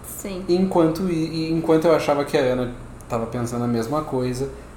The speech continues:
Speaker 2: ela tava pensando, "Meu Deus, que pavor, como é que isso vai acontecer?"
Speaker 1: É.
Speaker 2: Aí a gente foi dormir.
Speaker 1: É, eu não fazia terapia ainda, né? <laughs> Talvez se eu fizesse terapia, minha psicóloga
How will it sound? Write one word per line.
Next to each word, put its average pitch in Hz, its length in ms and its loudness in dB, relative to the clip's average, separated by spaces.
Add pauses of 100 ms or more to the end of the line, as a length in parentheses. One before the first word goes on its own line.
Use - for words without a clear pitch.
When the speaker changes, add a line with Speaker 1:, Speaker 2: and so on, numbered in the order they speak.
(120)
Speaker 2:
ela 139 140 2
tava 143 260 4
pensando, 143 720 0 (100)
"Meu 147 280 2
Deus, 151 360 2
que - 120 -4
pavor, 151 540 4
como 156 260 2
é 139 80 2
que 139 80 -6
isso - 140 -6
vai 151 180 4
acontecer?" 151 640 -4 (760)
Speaker 1:
É. 190 280 -8
Speaker 2:
Aí 131 160 -4
a 120 40 -6
gente 120 160 -6
foi 127 160 -4
dormir. 120 500 -2 (140)
Speaker 1:
É, 214 180 -2
eu 190 60 -6
não 196 120 -6
fazia 214 320 -4
terapia 220 600 -4
ainda, 170 340 -6
né? - 120 -10 (260)
<laughs> - 800 -10
Talvez 190 360 4
se 220 80 -2
eu 214 40 -2
fizesse 190 300 0
terapia, 202 880 -2
minha 208 140 -8
psicóloga 214 840 -4